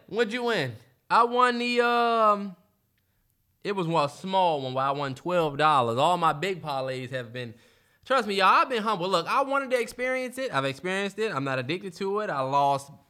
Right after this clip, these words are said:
Speaker 2: about a hundred and twenty dollars. Oh, matter of fact,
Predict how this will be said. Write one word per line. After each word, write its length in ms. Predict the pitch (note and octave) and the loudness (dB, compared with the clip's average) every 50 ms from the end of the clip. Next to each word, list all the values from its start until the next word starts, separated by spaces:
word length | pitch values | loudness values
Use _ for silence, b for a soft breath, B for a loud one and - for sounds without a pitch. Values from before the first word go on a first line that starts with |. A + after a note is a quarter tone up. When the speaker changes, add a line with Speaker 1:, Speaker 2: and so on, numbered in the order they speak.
| - - - _ _ _ _ - | -20 -20 -20 _ _ _ _ -6
Speaker 2:
about 280 | C#3 C#3 D3 D3 D3 C#3+ | -6 -2 0 2 2 2
a 40 | C#3 | 0
hundred 440 | C3 A2+ D3 F3+ G3 F#3 F#3 F3+ E3+ | -2 -2 -4 -4 -4 -2 -4 -4 -4
and 140 | E3 D#3+ D#3 | -6 -6 -6
twenty 280 | - F#3 F#3 F#3 F3 | -6 -6 -4 -2 2
dollars. 380 | F3 F3 F#3 F#3 F#3+ G#3+ A3+ - - | 4 4 6 6 4 2 0 -2 0
Oh, 120 | A3+ A#3 | 0 0
matter 260 | A3 A#3 D4 D#4 C#4 A#3+ | 2 2 0 0 -2 -2
of 80 | A#3+ | -4
fact, 440 | - - F4 F#4+ F4+ D4+ D4 - | -2 0 2 2 2 2 0 -4